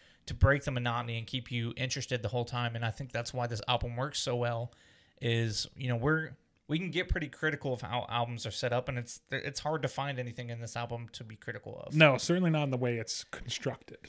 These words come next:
Speaker 2: No. I think it, it is, there's some, like, you know, repetitive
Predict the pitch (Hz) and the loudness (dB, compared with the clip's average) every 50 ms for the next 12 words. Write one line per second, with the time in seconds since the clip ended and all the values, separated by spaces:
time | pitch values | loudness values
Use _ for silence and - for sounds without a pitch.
0 | - - 139 - - - - - _ _ _ _ _ _ - - - - - _ | -12 -10 -10 -10 -10 -14 -16 -18 _ _ _ _ _ _ -20 -20 -20 -20 -20 _
1 | - 147 135 135 135 123 - - 147 147 139 131 131 135 131 139 135 123 127 131 | -2 0 2 2 2 2 0 -2 -2 0 0 0 0 0 2 2 2 2 2 2
2 | 127 120 - - 139 127 123 123 120 120 123 123 127 123 117 - - 131 127 - | 2 2 2 2 2 2 2 0 -2 -2 -4 -4 -4 -4 -4 -4 -6 -8 -10 -10
3 | - - - - _ _ - - - - - - - - - - - 160 131 120 | -12 -16 -20 -20 _ _ -20 -20 -20 -20 -20 -18 -16 -14 -12 -6 -4 -4 -2 -2
4 | 117 120 117 120 - - 147 - - - 160 156 151 147 143 143 139 131 131 - | -2 -4 -4 -4 0 2 2 2 4 4 4 4 6 6 8 8 8 6 4 0